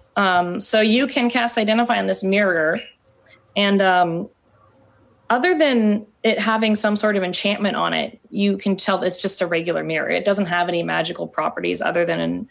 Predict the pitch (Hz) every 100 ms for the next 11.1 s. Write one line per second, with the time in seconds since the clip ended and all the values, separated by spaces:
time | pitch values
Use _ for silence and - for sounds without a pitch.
0 | - - - _ 202 214 214 208 196 196
1 | 208 208 202 247 220 - 180 - 175 170
2 | 185 175 170 165 170 170 170 170 190 180
3 | 226 214 196 - - 196 - 196 196 190
4 | - 175 180 175 - - - _ _ _
5 | _ - _ _ _ _ _ _ - 208
6 | 190 185 196 196 - - _ - 196 175
7 | 165 - - 202 190 190 175 175 170 -
8 | _ _ - 208 190 196 196 185 175 175
9 | 170 165 165 - _ _ _ _ _ 175
10 | - 165 165 - 165 156 - - - -
11 | -